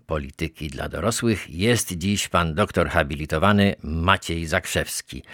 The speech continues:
politolog, pracownik naukowy Uniwersytetu Papieskiego Jana Pawła drugiego i członek zarządu Ośrodka Myśli Politycznej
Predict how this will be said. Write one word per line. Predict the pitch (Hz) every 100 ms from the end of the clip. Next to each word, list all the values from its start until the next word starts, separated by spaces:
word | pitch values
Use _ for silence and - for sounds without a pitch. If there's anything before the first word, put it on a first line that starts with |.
| - - - _
politolog, | 107 85 80 113 104 92 -
pracownik | 101 98 117 104 104 87
naukowy | 92 90 92 - 101 87
Uniwersytetu | - 92 90 80 85 - 87 87 90
Papieskiego | 85 - 85 - 85 82
Jana | 80 82 71
Pawła | - 73 65 65
drugiego | 65 71 87 120 107 95 - - - -
i | 202 131
członek | - 131 123 104
zarządu | 92 82 101 104 87
Ośrodka | - 87 82 80 73
Myśli | 78 - 85 80
Politycznej | 76 71 - 80 - 78